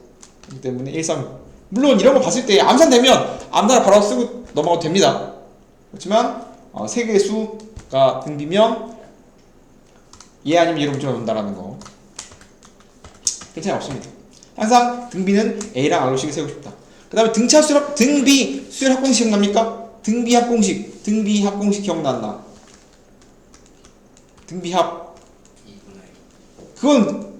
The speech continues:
Speaker 1: 그건 등비가 아니라 등차잖아. R 빼기 일 분의. 외워야 돼. A 곱하기 R의 N승 빼기 일. 등 차가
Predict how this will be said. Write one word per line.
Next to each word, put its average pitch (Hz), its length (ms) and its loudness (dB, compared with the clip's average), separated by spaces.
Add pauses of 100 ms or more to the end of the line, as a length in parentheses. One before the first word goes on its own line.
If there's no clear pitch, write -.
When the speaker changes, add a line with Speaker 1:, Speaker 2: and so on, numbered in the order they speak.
(1400)
Speaker 1:
그건 269 340 0
등비가 262 380 4
아니라 202 220 4
등차잖아. - 960 4 (520)
R 120 180 -4
빼기 139 200 -2
일 131 120 -4
분의. 104 280 -8 (1300)
외워야 190 240 4
돼. 175 600 0 (300)
A 151 160 0
곱하기 117 460 -4 (440)
R의 156 300 2
N승 156 280 -4
빼기 123 240 -6
일. 101 220 -8 (460)
등 240 600 2 (2250)
차가 - 800 2